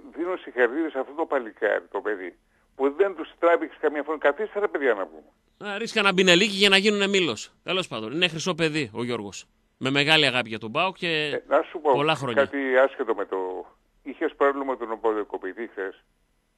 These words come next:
Speaker 2: Είχα πρόβλημα με τον αποκωδικοποιητή;
Speaker 1: Στο σπίτι, αυτό που έχουμε και εγώ και εσύ.
Speaker 2: Όχι, δεν είχα.
Speaker 1: Γιατί εγώ δεν είχα εικόνα και μου λέει, «Υπάρχει», λέει, «μήπως,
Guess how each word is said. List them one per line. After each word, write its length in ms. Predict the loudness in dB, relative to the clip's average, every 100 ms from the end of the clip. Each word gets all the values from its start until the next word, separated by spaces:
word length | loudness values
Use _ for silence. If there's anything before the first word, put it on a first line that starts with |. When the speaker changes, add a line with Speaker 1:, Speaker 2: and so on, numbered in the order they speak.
| _
Speaker 2:
Είχα 220 | -12 -8 -6
πρόβλημα 320 | -6 -4 -4
με 80 | -6
τον 120 | -6
αποκωδικοποιητή; 1000 | -6 -8 -10 -8 -8 -6 -6 -6 -8 -12 _ _ _ _
Speaker 1:
Στο 140 | -6 -6
σπίτι, 380 | -2 -2 -2 -4
αυτό 220 | -4 -6
που 140 | 0 0 0
έχουμε 280 | -12 -12 -8
και 80 |
εγώ 220 | -4 -2 -4
και 80 |
εσύ. 280 | -6 -10 -14 -16 _ _
Speaker 2:
Όχι, 420 | -4 -4 -10 -18 _ _ _ _
δεν 180 | -10 -8
είχα. 240 | -8 -12 -20 _ _ _ _ _ _ _ _ _ _ _ _ _ _ _
Speaker 1:
Γιατί 220 | -6 -2
εγώ 160 | 0 2
δεν 140 | 0
είχα 200 | 0 2
εικόνα 300 | 2 2 -4 -4
και 60 | -6
μου 80 |
λέει, 100 | -4
«Υπάρχει», 360 | -2 0 -2 -6
λέει, 320 | -8 -6 -6 -8
«μήπως, 220 | -10 -12